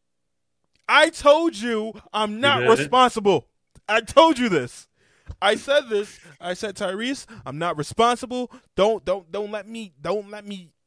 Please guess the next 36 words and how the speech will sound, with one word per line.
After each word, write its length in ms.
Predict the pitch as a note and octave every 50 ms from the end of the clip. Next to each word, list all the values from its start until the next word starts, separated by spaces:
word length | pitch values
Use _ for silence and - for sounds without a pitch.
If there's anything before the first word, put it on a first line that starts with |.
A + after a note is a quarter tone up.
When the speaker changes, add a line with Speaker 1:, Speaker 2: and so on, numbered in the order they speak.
| _ _ _ _ D3+
Speaker 1:
re-, 160 | D#3+ D#3+ - C#3+ D3+ D#3+
remind 460 | E3+ E3 D#3+ E3 F3+ F#3+ F#3+ F3+ D3+
you, 240 | A#3 A3+ A#3 G#3+ G3
because 220 | E3 F#3 F3 F#3 E3 C#3+ _ _
how 100 | - G3+
the 140 | A#3 A3+ G3
fuck 300 | - _ - A#3+ A3+ -
am 120 | A3+ A3 G#3+
I 60 | A3
supposed 240 | G#3+ A3 A3 G#3+ G3
to 60 | G3+
remind 340 | G3+ G3 G#3+ A3 A3+ A3 G3
you 80 | B3+ B3
when 140 | G#3 G3+
I 80 | A3 B3+
can't 200 | - - A#3 A3+
even 100 | A3+ A#3
fuck 240 | - B3 B3 _ -
remind 360 | A#3+ A#3 A#3+ A#3+ B3+ C4 C4+
me? 200 | C#4+ F4 F4+ - _ _ _ _ _ -
And 140 | A#3+ A#3+ -
I'm 300 | D#4 G4 G#4 G#4 G4 G4+
me." 360 | A4 A#4 B4 A#4 E4 G#3+ _ _ _ _ _ _ _ _
<laughs> 140 | A3 A3+ - _ _ - F#3+ _ _ _ _ _ _ _ _ _ _ _ _ _ _ _ _ _ -
Speaker 2:
Did 180 | A2+ A2+ A2+ B2
you 100 | C#3+ C#3+
say 220 | C#3+ - C#3 C3+
this? 160 | C#3 C3+ G#2+
I 20 | G#2
don't 140 | A2 G#2
remember. 400 | G2 F2+ F2+ F2 E2+ F2+ F2+ F#2 _ _ _ -
Speaker 1:
I 140 | - F#3 G3
said 300 | - - G3+ F#3+ F3 D3+
this. 420 | F3 E3 C3 - - - - _ _ _ _ _ _ _ _ _ _ _ _ _ _ _ _
Speaker 2:
Mm. 280 | G#2 G#2 F#2 F2+ F#2 - _ _ _ _ _ _ _ _ _ _ _ _ _ _ _ _ _ _ _ _
Speaker 1:
Bitch. 320 | C#3+ D#3 - _ - _